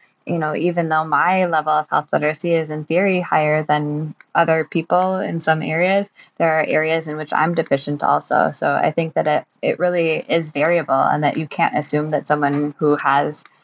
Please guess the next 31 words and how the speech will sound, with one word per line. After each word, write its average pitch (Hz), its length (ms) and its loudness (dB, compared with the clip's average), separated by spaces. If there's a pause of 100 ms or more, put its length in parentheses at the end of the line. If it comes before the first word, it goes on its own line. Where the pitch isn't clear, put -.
(140)
a, 156 300 2
a 143 80 2
higher 160 300 0
level 147 300 2
degree 160 500 0
has 160 320 0
a 143 40 -4
greater 135 280 0
understanding, 139 840 -2
particularly 165 680 0
with 143 180 -4
respect - 380 -4
to - 60 -2
this - 240 -4
field. - 400 0
I - 60 2
think 143 340 -2
with 143 240 -2
respect 147 460 -2
to, 139 220 2 (160)
again, 135 320 0 (120)
like, 143 120 2
sexual 160 340 0
and 147 120 0
reproductive 147 580 -2
health, 151 400 0
the 165 120 -2
knowledge 143 380 2
in 147 80 0
those 139 260 0
fields, 151 420 2